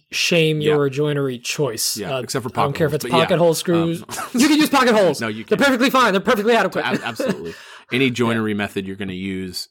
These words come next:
Speaker 2: is just fine.
Speaker 1: I mean, shoot, you can do joinery where, let's say you're building a table and you literally just drill right through the frame and attach it, and then just put some nice, like, walnut plugs in there, and it looks like an aesthetic choice.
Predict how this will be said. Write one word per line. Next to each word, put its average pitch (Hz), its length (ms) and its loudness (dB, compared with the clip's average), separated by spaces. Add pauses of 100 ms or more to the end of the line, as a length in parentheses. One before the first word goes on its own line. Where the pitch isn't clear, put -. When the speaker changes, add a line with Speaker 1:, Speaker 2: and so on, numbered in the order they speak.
Speaker 2:
is 82 220 -14
just - 300 -12
fine. 58 300 -18 (760)
Speaker 1:
I - 40 0
mean, 311 220 0 (100)
shoot, - 280 0
you 254 120 -2
can 294 180 2
do 254 460 0 (160)
joinery 233 480 0
where, 190 180 -2
let's 190 240 -4
say 233 60 -2
you're 220 80 0
building 208 240 0
a 185 40 -2
table 202 380 2
and 190 100 0
you 220 80 2
literally 240 300 0
just 202 240 0
drill 175 460 2
right 185 360 0
through 214 180 -2
the 190 60 0
frame 208 520 -2 (120)
and 160 120 -4
attach 165 420 -4
it, 233 200 0 (600)
and 202 160 2
then 220 120 4
just 214 180 -2
put 247 140 2
some 208 240 0
nice, 190 260 -2
like, 160 180 -2
walnut 143 380 -4
plugs 185 260 -4
in 202 120 -2
there, 208 340 -6
and 175 140 -2
it - 120 -8
looks 147 360 -4
like 214 100 -2
an 175 80 -8
aesthetic 190 380 -2
choice. 127 340 -8